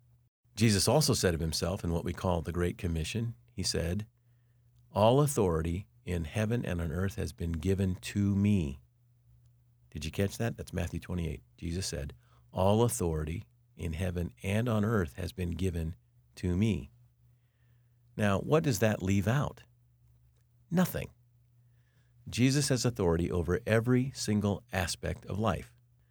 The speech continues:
That's why the thought from above is this: relax. He runs the universe. Now, I don't want to be glib, and I don't mean that we're not to care for our lives or try hard or do our best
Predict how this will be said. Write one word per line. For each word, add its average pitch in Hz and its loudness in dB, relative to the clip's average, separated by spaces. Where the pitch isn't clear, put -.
That's 131 4
why 139 6
the 123 4
thought 98 0
from 107 -2
above 87 -2
is 82 -6
this: - -10
relax. - 0
He - -4
runs 160 0
the 151 0
universe. 117 -2
Now, 98 2
I - 2
don't 165 4
want 107 6
to 85 0
be 82 -4
glib, 82 -2
and 107 4
I 107 0
don't 123 4
mean 110 4
that 82 -4
we're 95 2
not 90 2
to - -10
care 90 -4
for 110 -2
our 107 2
lives 104 0
or 80 -4
try 95 -2
hard 95 -2
or 78 -4
do 85 -4
our 95 0
best 78 -6